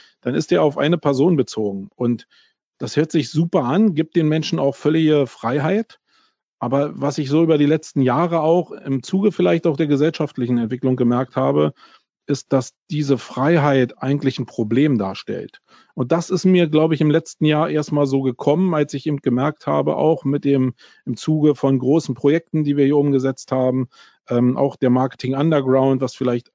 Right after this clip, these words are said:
der eine oder andere da draußen mitbekommen hat, dass mir das bewusst geworden ist, speziell bewusst geworden ist, dass es eigentlich viel mehr um Führung geht und nicht um Freiheit. Also Freiheit, ähm, innerhalb eines festen Rahmens.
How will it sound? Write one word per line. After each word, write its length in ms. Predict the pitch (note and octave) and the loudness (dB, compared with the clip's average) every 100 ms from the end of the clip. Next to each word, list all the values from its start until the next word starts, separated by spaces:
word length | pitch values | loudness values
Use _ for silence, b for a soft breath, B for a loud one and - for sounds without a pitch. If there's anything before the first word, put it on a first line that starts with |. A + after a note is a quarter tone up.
| - | -6
der 120 | B2 | -4
eine 160 | C3 C3 | -2 -2
oder 100 | B2 | -2
andere 220 | B2 A#2+ | -2 -2
da 100 | A#2 | -2
draußen 320 | A#2 A#2+ A#2+ | -2 0 0
mitbekommen 480 | B2 B2 - A#2 B2 | -2 -4 -4 0 0
hat, 160 | B2 - B B B | -2 -6 B B B
dass 140 | B2 | -2
mir 120 | C#3+ C3+ | 0 0
das 380 | C#3+ D#3+ - - | 0 0 -2 -6
bewusst 400 | D3 C#3+ E3 - | -2 0 2 0
geworden 440 | - C#3+ D3+ D#3+ E3 | 0 4 4 2 0
ist, 300 | D#3+ - - _ _ _ _ _ - | -2 -4 -14 _ _ _ _ _ -20
speziell 540 | - B2 - F3 G#3 | -10 -8 -2 2 4
bewusst 340 | A#2 G#2+ A2 - | 2 0 -2 -6
geworden 400 | G#2 G2+ G#2+ A2 | -6 -2 -2 -2
ist, 240 | A#2+ - | -4 -6
dass 220 | A2+ - _ | -8 -8 _
es 140 | - - | -18 -8
eigentlich 680 | A#2+ D#3+ E3+ D#3+ C#3+ - - _ | -2 0 2 2 0 -6 -20 _
viel 240 | - E3 | -4 2
mehr 260 | F3 D#3 C#3 | 4 2 2
um 140 | B2 | -2
Führung 500 | - - F3+ G3+ E3+ | -4 0 2 4 2
geht 300 | D3+ D#3+ E3+ | 4 2 2
und 100 | C3 | 0
nicht 160 | C3 C3 | -2 -2
um 100 | A#2+ | -4
Freiheit. 600 | - A2+ B2 G2 G2+ G2+ | -4 -6 -6 -6 -10 -10
Also 240 | A#2 A#2+ | -8 -6
Freiheit, 640 | G#2+ C3 D3+ C#3+ C#3+ C#3 - _ _ _ _ _ _ | -6 -4 0 0 0 0 -4 _ _ _ _ _ _
ähm, 340 | A#2+ B2 A#2 - | -4 0 0 0
innerhalb 480 | E3+ F#3 D3+ D3 D#3 | 0 2 2 2 0
eines 560 | - C#3+ C3+ B2 - _ _ _ _ _ | 0 0 0 -2 -8 _ _ _ _ _
festen 400 | - E3+ - C#3 | -4 -4 -2 -2
Rahmens. 640 | A2+ B2 D#3 G#3+ G3+ | 0 2 2 0 -4